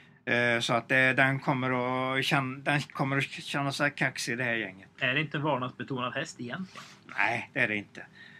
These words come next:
Speaker 1: Det är Marcel-, en skaplig Marcel Hille som bara kommer att bli bättre och bättre. Nej, den är bra. Den duger gott här. Den är nära, nära en, eh, en spik i loppet.
Speaker 2: Oj.
Speaker 1: Här har du nog vardagsbetonade konkurrenter.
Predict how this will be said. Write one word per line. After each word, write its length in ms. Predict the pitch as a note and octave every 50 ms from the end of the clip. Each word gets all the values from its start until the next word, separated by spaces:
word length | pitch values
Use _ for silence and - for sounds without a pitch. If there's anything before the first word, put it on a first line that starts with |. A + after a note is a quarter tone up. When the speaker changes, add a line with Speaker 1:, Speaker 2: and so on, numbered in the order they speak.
| - - _
Speaker 1:
Det 100 | - A2+
är 360 | A#2+ B2 B2 B2 B2 B2+ B2+
Marcel-, 420 | B2+ C3+ C3 B2+ - - D3 C3 C3+
en 120 | C#3+ C3
skaplig 420 | - - F#3 C#3+ - - C#3 C#3
Marcel 320 | C3+ C3+ C3+ C3 - D3+ C#3
Hille 340 | D3 D3 C3+ A#2+ A#2 A2 A2+
som 200 | - - B2+ B2+
bara 260 | C#3 B2+ A#2 A2+ G#2+
kommer 240 | - A#2+ A#2 A#2 A#2+
att 80 | A#2+
bli 120 | A#2 A2+ A2
bättre 420 | G#2+ A2 A2 F#2+ - - - G#2+
och 60 | G2+
bättre. 280 | G#2+ G2 - - - G2+ G2
Nej, 200 | G#2+ B2 C3+ C#3+
den 200 | D3 D#3+ E3 E3
är 60 | D#3
bra. 200 | C#3+ A#2+ G2+ E2+ - - - - - - -
Den 180 | - C3 C#3 C3+
duger 260 | C#3 B2+ A#2 C3 C3
gott 280 | A#2 B2+ A2+ - -
här. 140 | - A2 F#2 - - - - - - _ _ _ _ _ _ _ _ _ _ _ _ _ _ _ _ _ _ _ _ _ _ _ _ _ _
Den 180 | - C3+ C#3+ D3+
är 80 | D3
nära, 400 | D3+ D3+ D3+ C#3 B2 A#2+ B2 B2
nära 420 | C3 C#3+ D3+ C3+ A#2+ A#2 A#2 A#2+ B2
en, 300 | B2 B2 B2 B2 B2 B2
eh, 560 | B2 B2 B2 B2 B2 B2 B2 B2 B2 B2+ B2+
en 60 | B2+
spik 440 | A#2+ - - G2 F#2 - - - -
i 100 | - -
loppet. 300 | A2+ G#2+ G2 - - - - - - - -
Speaker 2:
Oj. 160 | D#3 G#3 A3 - - - - - - - - _ _ _ _ _ _ _ _ -
Speaker 1:
Här 280 | - C#3 C3+ C#3 D3
har 160 | D3+ D#3 D#3 D3+
du 100 | D3+ D3
nog 180 | D3 C#3+ C3+
vardagsbetonade 840 | C3 C#3 C3+ B2+ B2 A#2+ A2+ - - A#2+ A#2 - A#2 A2+ A2+ A2+ A2
konkurrenter. 680 | G#2 - C3 A#2+ - C3+ C#3+ F3+ G#3+ G#3 - - F#2+